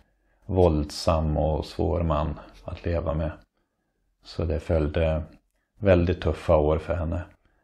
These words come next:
Eh, men hon, eh, lyckades med åren, med mycket bön och med sin tillgivna, tillgivna trofasta kärlek få,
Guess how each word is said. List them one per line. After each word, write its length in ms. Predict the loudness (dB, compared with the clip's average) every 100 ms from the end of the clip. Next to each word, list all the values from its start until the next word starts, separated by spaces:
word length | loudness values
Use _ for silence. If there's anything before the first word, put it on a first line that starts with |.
| _
Eh, 600 | -8 -6 -6 -6 -8 -8 -10 -12 -18 -20 _ _ _ _ _
men 280 | -2 0 2
hon, 440 | 0 0 0 -2
eh, 320 | 0 -2 -2 -8 _ _ _ _ _ _ _
lyckades 880 | -2 0 0 2 2 4 0 -6 -4
med 140 | 0 2
åren, 540 | 2 4 2 0 -4 -10 _ _ _ _ _
med 140 | -2
mycket 380 | 0 -2 0 0
bön 600 | 2 0 0 0 2 0 -4 -14 _ _ _ _ _ _
och 200 | -4 0
med 180 | -2
sin 340 | -2 -2 0 -2 -4
tillgivna, 880 | 0 0 0 0 0 0 0 -2 -4 -12 -2
tillgivna 580 | 0 0 0 0 0 0
trofasta 580 | 0 0 -2 -2 -6
kärlek 640 | -2 0 0 -2 -4 -10 -18 -18 _ _ _ _ _ _ _
få, 420 | 0 2 2 -2